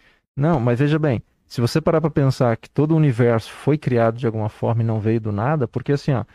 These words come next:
eu não posso acreditar que esse copo aqui veio do nada, né? Ele é derivado de alguma coisa, ele é produzido a partir de uma matéria-prima.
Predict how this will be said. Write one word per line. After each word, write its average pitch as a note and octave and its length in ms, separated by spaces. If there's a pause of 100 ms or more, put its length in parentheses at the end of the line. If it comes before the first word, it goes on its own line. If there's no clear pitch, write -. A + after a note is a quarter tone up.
(180)
eu C3 80
não F#3 80
posso B3 240
acreditar C3 400
que - 80
esse C3 140
copo C3 320
aqui B2 200
veio A#2+ 220
do A#2 80
nada, G2+ 340 (300)
né? A2 200
Ele A#2+ 120
é D3 40
derivado D3 500
de B2+ 100
alguma A#2 240
coisa, G#2 360
ele A2+ 100
é - 20
produzido C#3+ 540
a C#3 40
partir D3+ 560
de D3+ 280 (340)
uma B2 160
matéria-prima. C#3 840